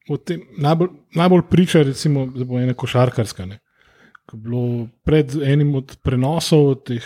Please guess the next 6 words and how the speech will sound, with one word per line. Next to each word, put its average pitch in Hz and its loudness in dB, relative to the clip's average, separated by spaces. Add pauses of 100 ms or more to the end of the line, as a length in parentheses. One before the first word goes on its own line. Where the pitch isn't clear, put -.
olimpijskih, 123 -8 (640)
um, 104 -14 (1000)
je 123 -10
bil 127 0
prispevek 156 0
o 120 -6